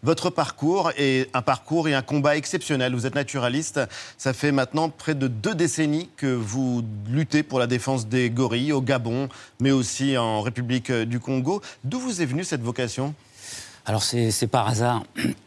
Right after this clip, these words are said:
Speaker 2: Je faisais un reportage pour Science et Avenir à l'époque sur
Speaker 1: Ouais.
Speaker 2: la, la, la gestion durable de la forêt. Donc j'étais dans une concession forestière et durant ce reportage, j'ai vu une maman gorille et un petit sur le, le bord de la piste.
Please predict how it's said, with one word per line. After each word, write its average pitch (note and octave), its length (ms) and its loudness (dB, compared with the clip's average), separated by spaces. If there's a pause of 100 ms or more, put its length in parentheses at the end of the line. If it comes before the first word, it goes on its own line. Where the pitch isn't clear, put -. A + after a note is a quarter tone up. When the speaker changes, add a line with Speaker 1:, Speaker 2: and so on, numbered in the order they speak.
(520)
Speaker 2:
Je G#2+ 100 -4
faisais A2 160 2
un A#2+ 60 4
reportage A#2+ 420 -2
pour G#2 120 -6
Science - 280 -2
et A#2+ 60 2
Avenir A2+ 260 0
à G#2+ 60 0
l'époque A#2+ 440 -4
sur - 260 -4
Speaker 1:
Ouais. C#3 100 2
Speaker 2:
la, G#2+ 340 -2
la, G2+ 300 -2
la A2+ 80 -2
gestion A#2+ 320 0
durable B2 280 2
de A#2+ 60 0
la A2 80 0
forêt. G#2+ 320 -2 (120)
Donc A2+ 220 0
j'étais A2+ 200 -2
dans A2 80 0
une G#2+ 160 0
concession A2+ 400 0
forestière B2 500 -2 (460)
et - 80 2
durant A#2 240 2
ce - 100 -6
reportage, A#2 540 -4 (520)
j'ai G#2+ 240 -4
vu A2 200 0
une B2 80 4
maman A#2 240 2
gorille A2+ 420 2
et - 20 2
un A2+ 120 0
petit A#2+ 320 -2
sur B2 200 0
le, A2 260 0
le G#2 100 0
bord G#2+ 160 0
de A2 40 -2
la A2+ 80 0
piste. - 460 -12